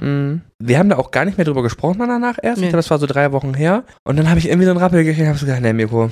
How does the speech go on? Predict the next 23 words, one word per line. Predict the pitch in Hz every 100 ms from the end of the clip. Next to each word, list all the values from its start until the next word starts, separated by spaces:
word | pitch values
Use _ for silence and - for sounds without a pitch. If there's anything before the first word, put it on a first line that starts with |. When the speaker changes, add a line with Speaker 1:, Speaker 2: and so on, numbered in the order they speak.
| -
Speaker 1:
das | 117 -
sollte | 143 180 180
jetzt | 165
so | 160
sein, | 156
du | 143
musst | 123 160 - -
eh | 147
jetzt | 147
schreiben. | - 139 135 135 147
Fragen | - 98 98
wir |
jetzt | 92
mal | 107
Steffi. | 98 95 -
<laughs> | - - 339 - - - - - 262 -
Speaker 2:
Stimmt. | 113 131
Speaker 1:
Meinst | 165 220 -
du, | 196
ich | -
kann | - 185
sie | 175 -
anschreiben? | 156 226 - 151 151